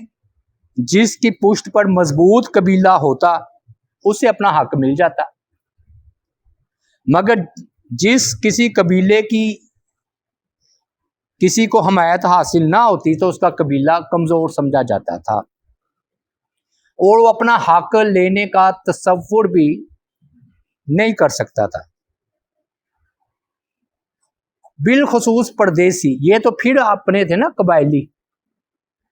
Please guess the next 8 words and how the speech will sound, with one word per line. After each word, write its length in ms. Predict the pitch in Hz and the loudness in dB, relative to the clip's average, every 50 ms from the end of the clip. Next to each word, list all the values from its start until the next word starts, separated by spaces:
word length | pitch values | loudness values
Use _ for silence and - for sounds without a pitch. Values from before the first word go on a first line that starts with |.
| _ _ - | _ _ -2
پردیسی، 640 | 175 180 175 143 196 226 240 233 - - 196 143 98 - _ _ _ _ _ _ _ _ _ _ _ _ _ _ _ _ _ _ _ _ _ _ _ _ _ _ _ _ _ _ _ _ _ _ _ _ - | 0 0 2 2 2 2 2 2 0 -2 -2 -2 -2 -6 _ _ _ _ _ _ _ _ _ _ _ _ _ _ _ _ _ _ _ _ _ _ _ _ _ _ _ _ _ _ _ _ _ _ _ _ -4
یعنی 180 | 127 147 165 | -2 0 0
کہ 100 | 180 185 | 2 0
جب 260 | 190 175 208 202 208 - | 2 2 0 0 0 -2
پردیس 600 | 196 190 170 143 170 185 196 214 240 240 240 - | -2 -2 0 2 2 4 4 4 4 2 0 0
سے 200 | 196 170 170 170 | 0 0 0 0
کوئی 240 | 175 185 185 185 185 - - | 2 0 0 0 -2 -2 0
آتا 360 | 143 135 131 - - 185 185 | 2 0 2 2 0 2 2